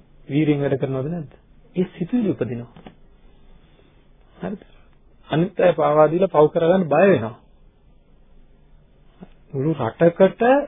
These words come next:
පාපයන් බෝ කරන අය. පින්වත්නි, ගොඩේම නැහැ. ඒ හැම කෙනෙක් කෙරෙහිම අපි ලොකු අනුකම්පාවක් ඇති කරගන්න ඕනේ.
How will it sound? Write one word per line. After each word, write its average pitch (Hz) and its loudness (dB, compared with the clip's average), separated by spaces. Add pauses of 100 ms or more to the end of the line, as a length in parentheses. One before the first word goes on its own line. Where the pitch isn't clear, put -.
(160)
පාපයන් 170 2
බෝ 147 0
කරන 170 0
අය. 117 -6 (1300)
පින්වත්නි, 123 -10 (3000)
ගොඩේම 127 -2
නැහැ. 127 -6
ඒ 127 0
හැම 135 -4
කෙනෙක් 175 0
කෙරෙහිම 156 0 (300)
අපි 135 -12
ලොකු 156 -8
අනුකම්පාවක් 131 -8
ඇති - -16
කරගන්න 123 -16
ඕනේ. - -20